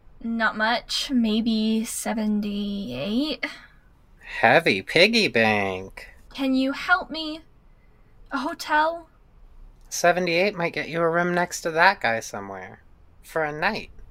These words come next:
Speaker 2: What then?
Speaker 1: Oh, um, well, I guess I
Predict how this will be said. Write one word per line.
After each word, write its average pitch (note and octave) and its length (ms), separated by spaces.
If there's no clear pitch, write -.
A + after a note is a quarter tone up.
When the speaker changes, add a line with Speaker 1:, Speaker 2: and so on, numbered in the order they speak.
Speaker 2:
What D3 320
then? C3 380
Speaker 1:
Oh, A3+ 480
um, A3 560
well, C4+ 720
I A3 680
guess - 360
I A3 360